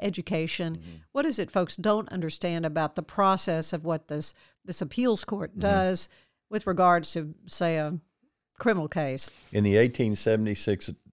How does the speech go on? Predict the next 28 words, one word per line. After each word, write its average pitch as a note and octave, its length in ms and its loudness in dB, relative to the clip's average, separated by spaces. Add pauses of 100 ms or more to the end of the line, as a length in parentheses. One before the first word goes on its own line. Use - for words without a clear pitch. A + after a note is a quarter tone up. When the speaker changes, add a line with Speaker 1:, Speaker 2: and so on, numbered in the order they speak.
(160)
Speaker 2:
uh, F2 260 0
Constitution, F#2+ 960 -2 (220)
the F2+ 100 -4
last F#2 340 2
one G2+ 100 0
we A#2 140 2
have, F2 260 2
and D#2+ 120 -4
that's D#2+ 220 -6
the F2 100 -6
one E2+ 180 -2
that's D2+ 160 -6
got E2 260 -4
the C#2+ 180 -8 (420)
gazillion F2+ 540 2
amendments F2+ 520 -2
to D2 160 -10
it. C#2 180 -10 (520)
If D2+ 140 -14
we D#2+ 80 -2
wanna E2+ 160 -2
change G#2 320 -2
something, D#2 240 -6
we D#2+ 120 -6
have D#2 120 -2
amendments, C#2+ 560 -8
and D#2+ 220 -6
I'm, D#2 380 -6